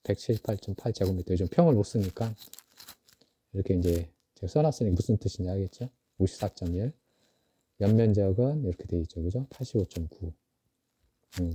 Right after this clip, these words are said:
무슨 뜻인지 알겠죠? 이렇게. 땅은 오십사 점 일.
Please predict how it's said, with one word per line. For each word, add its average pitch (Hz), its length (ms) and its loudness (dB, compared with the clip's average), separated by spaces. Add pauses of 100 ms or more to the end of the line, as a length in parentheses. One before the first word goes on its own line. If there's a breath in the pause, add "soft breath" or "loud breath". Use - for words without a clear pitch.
무슨 92 100 2 (120)
뜻인지 - 260 -6
알겠죠? 95 400 -2 (320)
이렇게. 85 440 -8 (500)
땅은 120 340 0
오십사 95 380 0
점 104 280 -4
일. 80 260 0